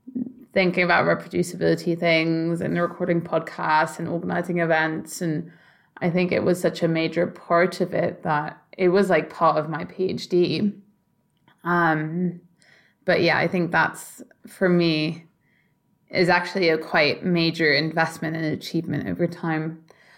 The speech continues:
Um, that, you know, I think looking back <laughs> was more impressive than I thought at the time, um, to do.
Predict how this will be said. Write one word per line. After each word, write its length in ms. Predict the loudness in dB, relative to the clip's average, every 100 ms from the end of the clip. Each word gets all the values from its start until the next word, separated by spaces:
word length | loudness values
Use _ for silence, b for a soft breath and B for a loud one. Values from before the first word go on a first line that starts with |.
| b b _
Um, 720 | -2 0 2 0 0 -2 -4 -6
that, 460 | 0 2 2 -4 _ _ _ _ _ -4
you 100 | 0
know, 300 | 2 0 -4 -10 -8
I 80 | -4
think 420 | -4 -4 -8 -20 _ _ b b b -2
looking 340 | 0 2 2
back 320 | 4 2 2
<laughs> 720 | 4 6 4 2 2 2 2 4
was 240 | 2 4
more 180 | 2 -2
impressive 460 | -2 -2 0 -2 -2
than 120 | -2
I 120 | -4
thought 240 | -4 -8
at 100 | -8
the 80 | -14
time, 400 | -20 -16 -14 -14 _ _ b b b b -8
um, 300 | -6 -4 -4
to 140 | -8
do. 240 | -10 -10